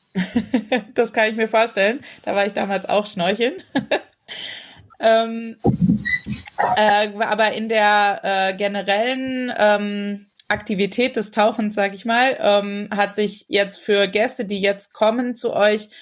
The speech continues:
nicht wirklich was verändert, weil ja das Tauchen an sich, ähm, nicht gefährlich ist, äh, in dem Sinne,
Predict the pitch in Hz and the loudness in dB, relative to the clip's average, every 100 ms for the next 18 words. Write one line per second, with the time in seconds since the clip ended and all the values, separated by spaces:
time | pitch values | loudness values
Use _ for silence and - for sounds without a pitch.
0 | - _ - 208 185 208 220 202 190 185 | -20 _ -2 0 2 0 0 -2 0 -2
1 | - 180 170 170 165 180 180 180 175 175 | 0 -2 0 2 2 2 4 4 4 2
2 | - _ - _ _ - 185 196 185 - | -2 _ -20 _ _ -20 -4 -2 -2 0
3 | 190 208 214 - 180 185 220 214 - - | 2 2 0 0 0 0 0 -2 -6 -2
4 | 196 190 196 190 190 185 _ _ _ _ | 0 0 -4 -4 -6 -10 _ _ _ _
5 | _ - - _ _ _ _ - 190 208 | _ -20 -20 _ _ _ _ -8 0 0
6 | 208 - - 196 202 202 208 208 - 196 | 0 -4 -2 0 2 4 4 0 0 -4
7 | 190 - - 190 185 - 185 196 190 180 | -4 -4 0 2 2 0 0 0 0 -2
8 | 185 185 185 | -2 0 -2